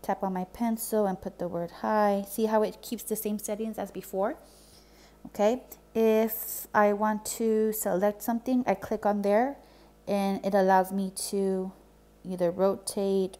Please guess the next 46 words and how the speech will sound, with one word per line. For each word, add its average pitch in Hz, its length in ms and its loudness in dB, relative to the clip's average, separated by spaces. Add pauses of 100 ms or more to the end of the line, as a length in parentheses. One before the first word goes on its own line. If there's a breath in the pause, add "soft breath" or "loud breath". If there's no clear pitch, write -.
or 185 300 -2 (520 loud breath)
move 180 280 -6
something, - 600 -10 (100)
okay? 196 320 -4 (500 loud breath)
Now 202 120 2
I'm 202 60 4
gonna 220 160 2
go 233 140 2
to - 120 -8
the 202 100 2
last 208 440 6
option, 208 540 0
which 196 200 -4
is 185 120 -6
the 180 120 0
texting 202 560 0
option, - 640 -6
okay? 196 360 -2 (360 loud breath)
So 208 160 -2
this 214 180 2
allows 202 400 2
you 214 120 -6
to 214 160 -8
type 220 500 0
on 190 220 -4
your 180 140 -4
phone. 170 440 -4 (400 loud breath)
So 214 320 8
let's 220 240 6
suppose 233 320 4
I 214 80 8
wanna 202 180 2
answer 202 300 -2
number 196 200 -4
three 233 360 -2
and 208 120 0
the 190 120 -2
answer 190 340 -2
is 185 140 -4
forty-eight. 175 600 -2 (360 loud breath)
So 190 160 0
I 190 100 6
can 190 220 -4
click 208 260 0
on 226 120 2
forty-eight 220 840 -2